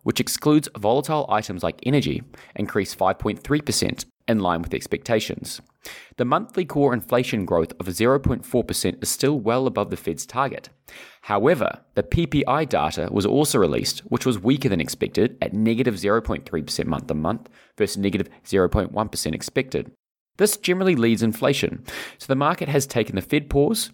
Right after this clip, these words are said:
the inline inflation, and weaker P P I data as a sign the worst of inflation and rate tightening is behind us.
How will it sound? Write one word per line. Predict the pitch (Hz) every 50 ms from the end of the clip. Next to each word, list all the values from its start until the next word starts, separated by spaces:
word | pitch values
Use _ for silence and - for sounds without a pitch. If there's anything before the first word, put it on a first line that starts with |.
| _ -
the | - -
inline | - 139 139 131 127 120 113
inflation, | 107 98 - 98 95 98 - - 95 95 123 - - - -
and | - 95 92
weaker | 98 127 131 131 139
P | 143 120 110
P | - - 92 98
I | 101 110
data | 107 - 80 78 80 95 117 - - -
as | - - 101
a | 113
sign | 110 - 127 120 120 123
the | 107 95
worst | 85 107 120 139 139 -
of | -
inflation | 117 92 - - 98 101 104 - 156 160 214 - -
and | - 87
rate | 92 101 - -
tightening | - 98 - - 87 85
is | -
behind | - 85 85 90 87 92 76
us. | - - - - -